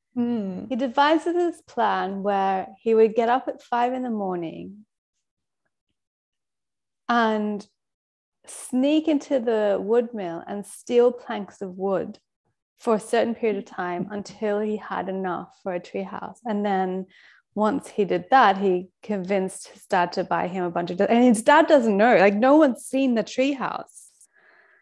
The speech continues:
Speaker 2: And he's spent an entire summer building the highest, tallest, biggest treehouse a, an eleven-year-old could build.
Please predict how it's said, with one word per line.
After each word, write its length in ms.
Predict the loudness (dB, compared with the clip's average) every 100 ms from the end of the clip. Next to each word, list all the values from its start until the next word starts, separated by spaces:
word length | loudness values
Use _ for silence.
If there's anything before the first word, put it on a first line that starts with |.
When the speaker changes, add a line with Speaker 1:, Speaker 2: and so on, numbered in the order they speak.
| _ _ -2
Speaker 2:
And 160 | 0 0
he's 180 | -2 -4 _ _ -20
spent 400 | 0 2 2 0
an 140 | 0
entire 460 | 0 -2 0 2 2
summer 300 | 0 -2 -2
building 640 | 2 2 4 0 -4 -8 -6
the 220 | -6 -6 _ _ -14
highest, 720 | -10 2 4 6 4 2 -10
tallest, 720 | -4 2 2 2 -2 -12 -20 -20 _ _ _
biggest 380 | 2 4 2 -2
treehouse 580 | 0 2 2 0 0 -2
a, 200 | -6 -4 -2
an 140 | 2
eleven-year-old 880 | 4 4 4 0 0 2 2 0 -4
could 320 | -8 -6 -6 -8 _ 6
build. 420 | 6 6 4